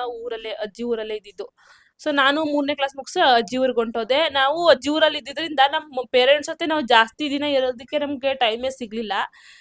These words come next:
ಅಂದ್ರೆ ಯಾವಾಗ್ಲೂ ಒಂದೊಂದ್ಸಲ ಬರೋರು ಊರ್ಗೆ, ಅವಾಗ ಜೊತೆಗಿರೋವು ಮತ್ತೆ ಅವ್ರು ಕೆಲ್ಸಕ್ಕೆ ಇಲ್ಲಿಗ್ ಬಂದ್ಬಿಡೋರು ಅಷ್ಟೇನೆ. ನಾವು ಜಾಸ್ತಿ ನಮ್ ಪೇರೆಂಟ್ಸ್ ಜೊತೆ ಇರ್-, ಇದ್ದಿ-, ಇರೋದೇ ಕಮ್ಮಿ. ಆನಂತರ ಮತ್ತೆ ಮ-, ಮಧ್ಯದಲ್ಲಿ ಮೂರ್ ವರ್ಷ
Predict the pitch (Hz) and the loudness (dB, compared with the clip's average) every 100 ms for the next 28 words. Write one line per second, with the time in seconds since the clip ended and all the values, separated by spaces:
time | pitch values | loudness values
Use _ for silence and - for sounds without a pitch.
0 | _ - 269 302 294 302 349 320 330 330 | _ -6 6 8 8 6 0 0 -2 -2
1 | 262 269 285 294 277 285 262 277 277 269 | 4 6 6 4 -2 -6 0 2 2 -2
2 | 262 - 262 262 262 277 269 - 233 - | -8 -6 -6 -4 -2 -2 -6 -8 -10 -4
3 | 254 254 254 233 226 247 262 240 214 220 | -2 -2 -2 -6 -6 -10 -6 -6 -4 -8
4 | 220 220 220 214 - 247 269 254 240 214 | -6 -6 -4 -6 -6 -6 -4 -2 2 2
5 | 247 330 330 320 294 247 233 277 269 254 | 0 -6 -4 -4 -2 -2 0 -2 -4 -8
6 | 269 233 _ 220 196 254 277 247 247 254 | -6 -6 _ -14 -8 -4 -4 -2 -2 -2
7 | 311 277 226 240 - _ _ _ _ _ | -4 -6 -6 -8 -10 _ _ _ _ _
8 | _ 269 370 359 359 403 302 294 - 262 | _ 4 4 2 4 6 4 0 -2 0
9 | 254 254 240 226 247 262 285 294 320 294 | 0 0 -2 -2 -4 -2 -2 0 0 -2
10 | 277 285 262 - | -4 -4 -6 -2